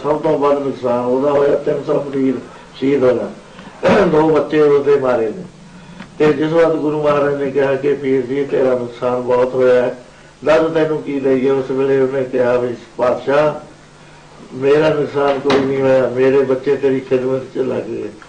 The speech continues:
ਉਹ ਅਮਰ ਜੀਵਨ ਪ੍ਰਾਪਤ ਕਰ ਗਏ। ਜੇ ਤੂੰ ਮੇਰੇ ਤੇ ਫੇਰ ਵੀ ਪ੍ਰਸੰਨ ਹੈ ਤਾਂ ਜਿਹੜੇ ਕੇਸ ਤੁ-, ਅਹ, ਕੰਘੇ ਦੇ ਵਿੱਚ ਤੁਹਾਡੇ ਕੇਸ ਵਾਹ ਕੇ ਕੇਸ ਪਏ ਨੇ,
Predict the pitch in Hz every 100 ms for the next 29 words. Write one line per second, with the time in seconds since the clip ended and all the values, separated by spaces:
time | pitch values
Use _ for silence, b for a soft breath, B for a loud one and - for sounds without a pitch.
0 | B B B - 147 151 160 156 151 151
1 | 151 147 147 143 135 143 143 139 135 131
2 | 123 143 143 151 147 147 139 151 135 131
3 | 135 135 143 135 127 131 127 143 147 -
4 | - B B B B 147 147 147 143 147
5 | 151 151 151 147 139 135 - - 131 -
6 | - - 127 - 143 156 160 143 135 127
7 | 135 135 127 117 131 123 - 135 127 120
8 | 135 139 139 120 127 127 123 131 131 131
9 | 147 147